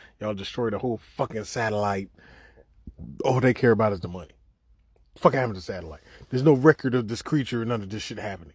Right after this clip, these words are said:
You owe us money. Fuck you, Ripley. She tells them all this shit, tells them what not to do, and they literally do the shit anyway. She's like, "There's,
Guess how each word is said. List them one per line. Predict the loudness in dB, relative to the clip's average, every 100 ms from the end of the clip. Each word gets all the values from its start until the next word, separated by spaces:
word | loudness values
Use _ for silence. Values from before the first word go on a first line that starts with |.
| _
You | -2 4
owe | 4 4
us | 0
money. | -2 -4 -8 _ _ _
Fuck | 0 0 0
you, | -2
Ripley. | 0 0 -2 -4 -10 _ _ _ _ _ _ _ _ _ _ _ _ _ _ _ -10
She | -6
tells | 0 2 2
them | -2 2
all | 4 4
this | 2
shit, | -4 -4 -4 -6
tells | -6 -6
them | -8 -2
what | 0
not | 0 -2
to | -4
do, | -4 -4 -6 -12 -20 -20 -20 -20 _ -14
and | -12 -10 -10 -12 -12 -14 -18 _ _ _ _ _ _ _ _ _ _ _ 2
they | 2
literally | 4 4 4
do | 0 -4
the | -4
shit | -6
anyway. | -8 -8 -16 -20 _ -18
She's | -8 -4 -4 -4
like, | -10 -12
"There's, | -18